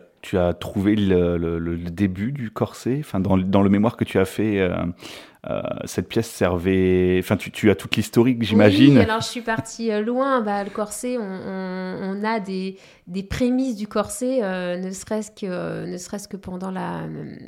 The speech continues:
Speaker 2: dans la mythologie grecque.
Speaker 1: Ah oui,
Speaker 2: On part
Speaker 1: ok.
Speaker 2: déjà d'une espèce de forme de corset,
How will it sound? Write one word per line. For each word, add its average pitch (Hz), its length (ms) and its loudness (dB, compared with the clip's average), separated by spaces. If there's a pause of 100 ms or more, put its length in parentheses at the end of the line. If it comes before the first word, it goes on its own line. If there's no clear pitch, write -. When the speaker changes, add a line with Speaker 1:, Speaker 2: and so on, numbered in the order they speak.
(120)
Speaker 2:
dans 190 180 -4
la 190 100 -2
mythologie 190 500 -6
grecque. 220 460 -6
Speaker 1:
Ah - 180 -2
oui, 240 180 0
Speaker 2:
On 190 80 -6
part 240 280 2
Speaker 1:
ok. 196 100 0
Speaker 2:
déjà 226 460 2 (160)
d'une 190 180 -4
espèce 190 340 -8
de 180 80 -10
forme 233 340 -2
de 180 60 -4
corset, 247 760 -4